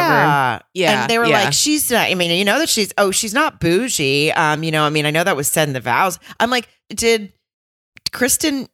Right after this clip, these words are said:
Speaker 1: i-, i-, text them that morning and be like, 'You have to tell him I'm not bougie. You have to tell him that I'm cool and I don't wear makeup all the time.'"
Speaker 2: I
Speaker 1: Like, you ha-, like, it felt like she texted them and said, like,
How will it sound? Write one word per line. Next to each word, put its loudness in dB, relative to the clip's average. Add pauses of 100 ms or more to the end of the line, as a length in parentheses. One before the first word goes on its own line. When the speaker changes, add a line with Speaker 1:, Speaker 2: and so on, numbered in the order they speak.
(180)
Speaker 1:
i-, -4 (120)
i-, 0 (240)
text -2
them 0
that -2
morning 0
and 0
be -2
like, 2
'You -4
have 0
to -6
tell 2
him 0
I'm 0
not 0
bougie. 0
You 0
have 0
to -12
tell 0
him -2
that -2
I'm 0
cool 0
and -4
I -2
don't 0 (300)
wear 0
makeup 0
all 2
the -2
time.'" 2
Speaker 2:
I 4
Speaker 1:
Like, -2
you 0
ha-, 0 (340)
like, 0
it -2
felt 0
like 0
she 0 (200)
texted -2
them 2
and -6
said, 0
like, 0